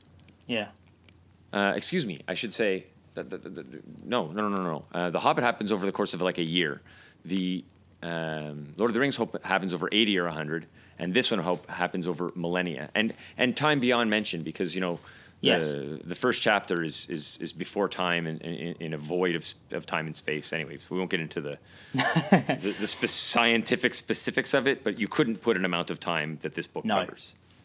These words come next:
Speaker 1: No, no.
Speaker 2: Um,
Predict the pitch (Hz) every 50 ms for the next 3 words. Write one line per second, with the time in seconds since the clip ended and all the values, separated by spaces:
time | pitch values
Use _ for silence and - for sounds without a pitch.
0 | - - - 92 90 85 82 - - - _ - - - - 92 82 - - -
1 | - _ - _ _ _ - - - _ - - - - - - - _ _ -
2 | - - - _ - - - - - - 180 - 110 110 110 113 117 117